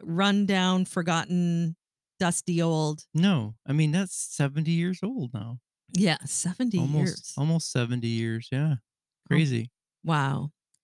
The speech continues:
Speaker 1: So this next shot, Bill, go to our next picture.
Speaker 2: I already did.
Speaker 1: Okay, and tell me what it
Speaker 2: This is
Speaker 1: is.
Speaker 2: more of that same area of the restaurant, and, uh, these are original bar stools, apparently, to the place.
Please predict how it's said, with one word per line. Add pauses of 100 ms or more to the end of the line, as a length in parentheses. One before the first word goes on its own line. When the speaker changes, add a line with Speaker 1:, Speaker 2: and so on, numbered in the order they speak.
(220)
Speaker 1:
So
this
next
shot,
Bill,
go
to
our
next
picture.
Speaker 2:
I
already
did. (220)
Speaker 1:
Okay, (420)
and
tell
me
what
it
Speaker 2:
This
is
Speaker 1:
is.
Speaker 2:
more
of
that
same
area
of
the
restaurant, (180)
and,
uh, (520)
these
are
original
bar
stools,
apparently,
to
the
place.